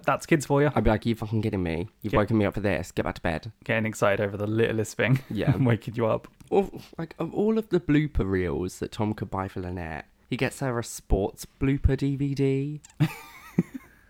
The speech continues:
Speaker 2: She's like, "I can't find my wig." And he's like, "It's on the side." And she's like, "No, that, look, the only thing that's on the side is a sports blooper D V D that you thought I'd find funny." No,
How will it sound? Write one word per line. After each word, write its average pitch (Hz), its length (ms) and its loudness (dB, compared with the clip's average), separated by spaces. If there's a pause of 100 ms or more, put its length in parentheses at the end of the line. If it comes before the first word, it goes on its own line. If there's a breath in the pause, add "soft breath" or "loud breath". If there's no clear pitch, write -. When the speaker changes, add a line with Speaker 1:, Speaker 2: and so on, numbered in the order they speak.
(100)
Speaker 2:
She's 143 240 0
like, 143 160 2
"I 156 80 2
can't 156 180 -2
find 143 180 2
my 135 100 2
wig." 135 420 0
And 110 120 0
he's 113 200 2
like, 123 160 -2
"It's 131 120 -8
on 139 100 2
the 135 40 0
side." 135 360 0
And 98 100 -6
she's 120 180 -4
like, 127 140 2
"No, 123 240 2
that, 120 200 -2
look, 127 140 0
the 135 100 2
only 135 140 2
thing 135 140 2
that's 120 140 -2
on 127 100 0
the 120 80 -4
side 127 180 -2
is 120 160 -4
a 127 60 -4
sports - 440 -2
blooper 101 380 -2
D 98 140 -4
V 98 120 -4
D 92 220 -2
that 95 160 -2
you 110 100 -4
thought 117 200 -2
I'd 123 120 -2
find 131 240 0
funny." 123 360 0
No, 101 300 2